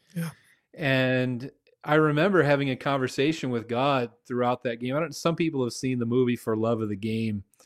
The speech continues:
Speaker 2: Um, this guy's just in the zone. He's pitching his last game. He's out on the mound, and he basically doesn't even he's not paying much attention to the game. He's just
Speaker 1: Yeah.
Speaker 2: pitching. And, and it was that way with me, only I wasn't paying attention to the game. I was having a conversation with God.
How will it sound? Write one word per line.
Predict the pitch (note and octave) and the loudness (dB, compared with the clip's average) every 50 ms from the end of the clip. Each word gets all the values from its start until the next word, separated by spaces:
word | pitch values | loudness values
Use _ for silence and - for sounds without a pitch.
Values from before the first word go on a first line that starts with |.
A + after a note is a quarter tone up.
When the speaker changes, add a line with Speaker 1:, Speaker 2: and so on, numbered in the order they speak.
| _ _ _ _ _ _ _ - | _ _ _ _ _ _ _ -4
Speaker 2:
Um, | C#3+ B2+ A#2+ A#2+ A#2 A2 G#2+ G#2 G2+ - - | 0 2 2 2 2 0 -2 -4 -6 -10 -6
this | - C#3 C3+ - - | -4 -4 -2 2 4
guy's | F3+ E3 D3+ C#3+ D3+ | 6 6 6 6 2
just | - C#3+ - - | -2 0 2 2
in | D#3 | 2
the | C#3+ B2 | 4 2
zone. | A2+ A2+ B2+ C3 C3 B2+ | 4 4 6 6 6 4
He's | B2+ A#2 | 2 2
pitching | - - D3+ C#3+ - D3+ C3+ | 2 0 0 0 0 -2 -2
his | B2+ G#2+ A#2+ | 0 2 4
last | B2+ C3 B2+ A#2+ - | 4 4 4 2 2
game. | B2+ C3 C3 B2+ B2+ B2+ B2+ B2 A#2 - _ - - - - _ - | 0 -2 0 0 0 0 0 0 -2 -6 _ -20 -20 -20 -20 _ -6
He's | A#2+ A#2+ | -2 0
out | C3+ C#3 C3 C3 | 2 2 2 2
on | C3 C3 | 2 0
the | C3 B2+ | 0 -2
mound, | B2+ B2 B2+ B2+ B2+ B2+ B2+ C3 B2+ B2+ C3 B2 A2 - _ _ _ _ _ _ _ | 0 0 2 2 4 4 4 4 4 2 0 -2 -4 -8 _ _ _ _ _ _ _
and | C3+ B2+ C3 C3 | 0 2 2 2
he | C3+ | 2
basically | B2 D3+ F#3+ A#3 - A#3+ F#3 D#3 D3 C#3 | 4 4 4 4 4 2 2 4 4 6
doesn't | C#3+ D3+ C#3 C#3 | 6 4 4 2
even | D3 D3 C#3 B2+ B2 A2+ G#2+ G#2+ G#2 - _ _ _ _ | 2 2 2 2 0 0 -4 -8 -10 -14 _ _ _ _
he's | C3+ B2+ | -2 0
not | D#3 D#3+ E3 | 0 2 2
paying | E3+ D3+ C#3 C3+ | 2 2 2 4
much | C#3+ C#3+ C#3+ - | 2 2 2 0
attention | C3 - - C#3 C#3 C#3 - C3+ | 0 0 2 2 0 0 -4 -4
to | B2 | -2
the | A2 A#2 | -2 0
game. | A2 B2 C3+ C3 A2+ G2 F2 F2+ | 2 4 4 4 2 0 -4 -6
He's | A2 C3 B2+ | -4 0 0
just | C3 B2 - - | 0 0 0 0
Speaker 1:
Yeah. | D3 | 2
Speaker 2:
pitching. | C#3 C3+ B2+ - B2 G2 F#2 G2 G2+ | 2 2 2 -2 -4 -4 -4 -6 -8
And, | G#2 A2 G#2+ G#2 G#2 G2 - - _ _ _ _ _ - - - _ _ _ _ _ _ _ _ _ _ - | -8 -6 -4 -6 -6 -6 -10 -16 _ _ _ _ _ -20 -20 -20 _ _ _ _ _ _ _ _ _ _ -2
and | F3 D3+ C3+ C3+ C3+ C#3 | 2 2 4 4 4 4
it | C#3 D#3+ | 6 6
was | D#3+ C#3+ | 6 6
that | B2 D#3 F3+ G#3 | 8 6 6 8
way | A3 G#3+ G3 F#3 | 8 8 8 8
with | F3 D#3+ C#3 C#3 | 6 4 2 2
me, | D#3 F3+ G#3+ G#3 F#3+ D#3 | 0 2 2 4 4 4
only | C#3 C#3+ C#3+ C#3 C#3 C3+ | 2 2 0 0 0 2
I | D3 | 2
wasn't | E3 D#3+ C#3+ D3+ C3 | 2 2 0 -4 -4
paying | D#3 D3 C#3 | -4 -4 -4
attention | C3+ - D3 C3+ A#2+ B2 | -4 -2 -4 -4 -4 -4
to | A2 | -6
the | A2+ A#2 | -4 -4
game. | A#2+ C#3 F3 F#3 D3 | -2 -2 0 0 2
I | C#3 | 2
was | C#3 C3+ | 0 2
having | C3 C#3+ C3+ B2+ A#2 | 0 0 -2 0 -2
a | A#2 | -4
conversation | G#2+ - C3+ B2 A#2+ A#2 - - A#2+ A#2 - - A2+ | -4 -4 -2 -2 -2 -2 -2 -2 -2 -2 -4 -6 -10
with | G#2 G#2 | -12 -10
God. | G2 A2 G#2+ F#2 F2 - - | -8 -8 -6 -6 -6 -10 -12